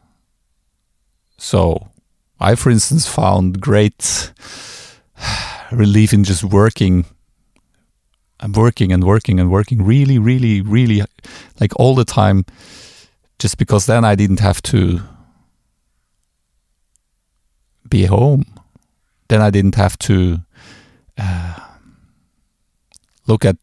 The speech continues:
look at who I am, look at how, how I'm mentally treating my body, like, how I'm treating myself, and, and I could use external forces, like people I was working with or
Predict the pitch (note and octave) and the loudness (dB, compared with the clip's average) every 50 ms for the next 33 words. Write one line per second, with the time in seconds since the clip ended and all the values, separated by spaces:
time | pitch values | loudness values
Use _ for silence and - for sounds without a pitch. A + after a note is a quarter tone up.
0 | _ _ _ - D#3 A#2 - - G#2+ F#2+ - G#2+ F#2+ F#2 F2 F2 G2 A2 A2 G#2 | _ _ _ -2 0 0 2 2 0 2 2 2 4 4 4 2 2 2 2 2
1 | F2+ F#2 F#2 F#2 - D3 C#3+ - F#2+ F#2+ E2+ E2+ F2 E2+ E2 - _ _ _ _ | 2 0 0 0 0 -2 -4 -2 -2 0 0 0 0 -2 -4 -8 _ _ _ _
2 | _ _ _ _ _ _ _ - - F#2 F#2 F2+ F2 F2 F2 F2+ F#2 G2+ G2+ - | _ _ _ _ _ _ _ -6 -2 0 2 2 2 2 2 2 2 2 2 0
3 | A2 G2 F#2 F#2 E2 - - C#3 D3+ - - B2 A2+ B2+ C3+ B2+ F#2 - - G2 | 0 0 0 0 -2 -2 -2 -2 -2 0 -2 -2 0 0 0 0 0 0 0 -2
4 | G2+ A2 A2 F#2+ F#2 F#2 - - A#2 G2+ - - G#2 F#2+ F#2 F2+ F#2 F2+ F2 E2+ | -2 0 -2 -2 -4 -6 -8 -8 -8 -8 -8 -6 -4 -2 0 0 0 0 -2 -4
5 | - - B2+ B2 A#2 G#2 F#2+ F#2 F2+ F2 - - G2 F#2+ F#2+ F2 - - - - | -4 -4 -2 0 0 0 0 2 0 0 0 0 2 2 2 0 -2 -6 -6 -4
6 | C#3 C3 F#2 - - _ - - - - - - - F2 - - - - _ _ | -4 -4 -4 -6 -12 _ -20 -20 -20 -20 -20 -18 -16 -16 -16 -16 -18 -20 _ _
7 | _ _ _ _ _ _ _ _ _ _ _ _ _ _ _ _ _ - - - | _ _ _ _ _ _ _ _ _ _ _ _ _ _ _ _ _ -20 -20 -16
8 | - - G#2+ G#2 G2+ - - E3+ G#2+ G2+ G#2+ G#2+ G#2+ F#2+ - - - - - - | -10 -4 -2 0 0 2 2 2 4 4 4 4 4 2 0 -2 -4 -4 -6 -6
9 | - - - - - - - - - - - - - - G#2+ - - - C#3 C3+ | -8 -10 -12 -16 -20 -20 -20 -20 -20 -20 -20 -16 -10 -8 -6 -4 -2 0 2 2
10 | B2+ A#2 G2 - - - F#2 - - - - - - - - - - - - - | 2 2 0 0 -2 -2 -2 -2 -4 -6 -6 -6 -6 -6 -8 -10 -12 -8 -4 -2
11 | E3+ - - G#2 F#2 F2 F2+ F#2+ - C3 A2+ A#2 A2 - G2+ - - - - - | -2 0 0 0 0 0 0 -2 0 0 0 0 0 -2 -2 -4 -4 -4 -6 -8
12 | G#2 G#2 C3 - - - - G2+ - - | -8 -8 -8 -8 -10 -14 -20 -20 -20 -20